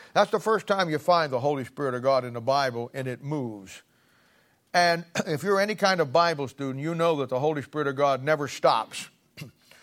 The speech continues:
God filed a flight plan of the Holy Spirit of God of where he was going in Genesis one two,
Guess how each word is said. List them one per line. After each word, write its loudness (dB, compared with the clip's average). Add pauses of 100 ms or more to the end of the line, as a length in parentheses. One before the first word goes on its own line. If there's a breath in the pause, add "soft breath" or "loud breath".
(240 loud breath)
God 4
filed 4
a 0
flight 0
plan -2
of -2
the -2
Holy 2
Spirit -4
of -2
God 2
of -6
where 2
he -2
was -6
going 4
in -10
Genesis -4
one -4
two, -6